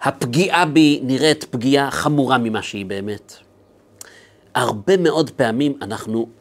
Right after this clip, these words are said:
עושים טעויות בשיקול הדעת, כי אנחנו נמצאים בתוך הסיטואציה, ואדם משוחד, ואדם לא יודע לקבל החלטות כשיש לו נגיעה אישית. לא פעם ולא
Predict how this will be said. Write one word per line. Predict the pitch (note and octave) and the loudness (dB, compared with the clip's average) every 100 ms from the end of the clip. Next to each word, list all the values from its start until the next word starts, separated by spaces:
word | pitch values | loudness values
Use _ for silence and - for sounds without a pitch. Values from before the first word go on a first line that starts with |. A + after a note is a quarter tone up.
| _ | _
עושים | - - E3+ | -16 -4 -4
טעויות | E3 C3 G#2+ C3 G#2 - | 0 0 0 0 -4 -10
בשיקול | F#2 G#2 - A2 | -12 -12 -8 -6
הדעת, | F#2 A#2 C#3+ - | -2 -4 -4 -10
כי | - G#2 | -10 -8
אנחנו | G#2+ C3+ A#2+ | -8 -8 -8
נמצאים | G#2+ - A#2+ C3 G2+ | -8 -8 -6 -6 -8
בתוך | - _ - E3 C3+ | -14 _ -8 -8 -6
הסיטואציה, | B2+ A2+ G#2+ G#2+ C#3+ - E3 E3 D#3+ _ _ - - - _ | -10 -10 -6 -4 -4 -2 0 0 -4 _ _ -20 -20 -20 _
ואדם | G2 G#2 F2+ F2+ C#3 D3+ D3 G#2 | -8 -6 -6 -2 0 0 -2 -6
משוחד, | G#2+ - G2 - A#2+ B2 | -10 -8 -10 -6 -6 -6
ואדם | G2+ F#2 A#2 A#2 | -6 -6 -6 -4
לא | A2 C3 | -2 -2
יודע | A#2 A#2+ | -2 -4
לקבל | A#2+ G#2+ A2 A2+ | -6 -6 -6 -6
החלטות | A2 G#2 - C3 - _ _ _ _ _ _ | -8 -6 -4 -4 -6 _ _ _ _ _ _
כשיש | - G#2+ B2+ B2 B2 | -8 -2 -2 0 -2
לו | A#2+ - _ _ - | -2 -2 _ _ -12
נגיעה | G#2+ F#2+ A2 A2 | -10 -6 -4 -4
אישית. | G#2 - F#2+ - - - _ _ _ _ _ _ _ - _ - - - _ _ _ _ _ _ _ _ | -6 -8 -14 -16 -20 -20 _ _ _ _ _ _ _ -20 _ -20 -20 -20 _ _ _ _ _ _ _ _
לא | A2+ C#3 C#3 | -2 -2 0
פעם | C#3+ C#3 B2 A#2 | 0 2 0 -2
ולא | G2+ G#2 B2 | -4 -2 -2